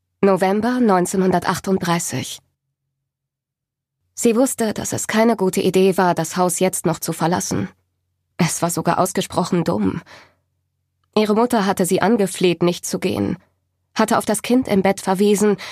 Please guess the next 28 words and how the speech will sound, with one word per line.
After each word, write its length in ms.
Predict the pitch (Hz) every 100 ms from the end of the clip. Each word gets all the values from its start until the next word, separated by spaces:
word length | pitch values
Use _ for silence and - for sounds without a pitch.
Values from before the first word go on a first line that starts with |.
| - - _
und 140 | 247 240
selbst 260 | 247 240
ihr 120 | 247 240
Vater 380 | 247 302 233 190
war 100 | -
laut 260 | 190 214
geworden. 480 | - 104 92 107 - _ _ _ _ _ _ _ _ -
Dabei 400 | 180 190 202 190
hatte 200 | 190 185
er 80 | 175
sich 220 | 180 175
das 180 | 180 -
in 120 | 175
all 200 | 185 208
den 180 | 214 185
Jahren 440 | 170 190 202 185
mit 140 | 160 -
seiner 300 | 175 - -
eigensinnigen 720 | 190 175 170 180 165 170 160
Tochter 360 | 202 - 160
stets 320 | 156 180 226 -
verkniffen. 640 | - - 190 - - 180 _ _ _ _ _ _ _ _ _ _ _ _ _ _ _ -
Aber 240 | 170 165 160
hatte 180 | 180
sie 120 | 175 175
denn 160 | 165
eine 200 | 165 165
Wahl? 240 | 160 196